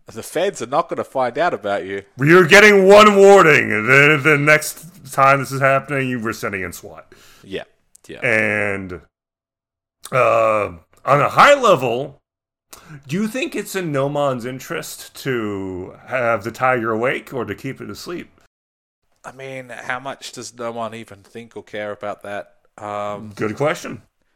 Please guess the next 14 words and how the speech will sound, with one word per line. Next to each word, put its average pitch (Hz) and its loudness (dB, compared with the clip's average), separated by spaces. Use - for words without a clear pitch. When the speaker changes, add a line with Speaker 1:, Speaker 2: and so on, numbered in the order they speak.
Speaker 1:
Nomon, 117 -10
it's - -20
really 120 -10
hard 117 -6
to - -20
sort 117 -14
of 107 -12
get 117 -14
an 117 -14
idea 113 -10
of 101 -12
what 107 -14
Nomon 107 -12
wants. 120 -4